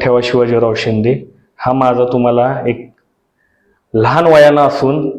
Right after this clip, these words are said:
सल्ला आहे, कारण आपल्या बोलण्यातनं मी तुम-, तुम्ही म्हणला म-, मा-, महेंद्र देसाईच्या वया एवढं माझं राजकारण आहे,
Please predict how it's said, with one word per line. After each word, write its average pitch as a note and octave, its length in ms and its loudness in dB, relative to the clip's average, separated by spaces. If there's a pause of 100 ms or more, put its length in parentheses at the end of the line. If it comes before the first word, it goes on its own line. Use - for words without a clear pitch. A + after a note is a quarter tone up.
(560)
सल्ला C#3+ 260 4
आहे, B2 300 2
कारण C3+ 200 0
आपल्या C3+ 380 2
बोलण्यातनं C#3 840 2 (460)
मी C#3+ 220 2
तुम-, D3 420 -2
तुम्ही D3 200 2
म्हणला D#3 380 2
म-, D3 440 -2 (500)
मा-, B2+ 640 2 (100)
महेंद्र D#3+ 340 2
देसाईच्या D#3+ 500 0
वया D3 280 6
एवढं D3 320 4
माझं C#3+ 240 2
राजकारण C3 540 0
आहे, A2+ 100 -6